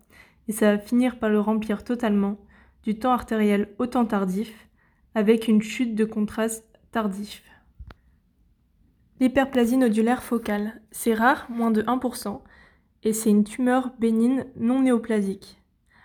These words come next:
à la différence de l'adénome hépatocellulaire. C'est une réorganisation nodulaire d'une zone parenchymateuse, hépatique,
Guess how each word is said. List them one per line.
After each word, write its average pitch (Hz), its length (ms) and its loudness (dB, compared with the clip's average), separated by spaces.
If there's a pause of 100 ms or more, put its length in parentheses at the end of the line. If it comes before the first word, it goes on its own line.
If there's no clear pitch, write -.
à 220 60 -2
la 214 100 6
différence 233 500 0
de 233 80 2
l'adénome 214 600 4
hépatocellulaire. 220 1040 -4 (1080)
C'est - 200 -2
une 208 160 4 (100)
réorganisation 220 880 2
nodulaire 220 760 2
d'une 208 240 4
zone 202 240 2
parenchymateuse, 214 1040 -4 (460)
hépatique, 240 680 -2